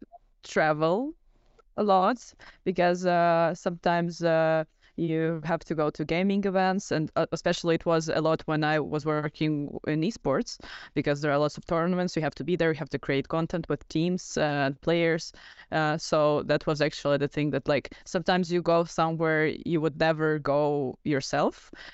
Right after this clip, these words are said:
uh, especially, like, not, like, the countries, but sometimes it's, like, a small town in, in a country that you probably would go, but you wouldn't be in this town. So those are the nice things. And of course, like, people, connections, uh,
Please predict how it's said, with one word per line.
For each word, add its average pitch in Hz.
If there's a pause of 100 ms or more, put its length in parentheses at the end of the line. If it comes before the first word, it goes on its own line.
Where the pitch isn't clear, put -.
(140)
uh, 143
especially, 143
like, 139 (760)
not, 185 (120)
like, 180
the 170
countries, 170
but 160
sometimes 156
it's, -
like, 151
a 151
small 175
town 139
in, 139
in 147
a 135
country 143
that 135
you 143
probably 139
would 156
go, 170
but 156
you 147
wouldn't 143
be 139
in 131
this -
town. 160 (420)
So 143 (100)
those 151
are 147 (560)
the 160
nice 151
things. 151
And 175
of 165
course, 170
like, 143
people, 175
connections, 151
uh, 143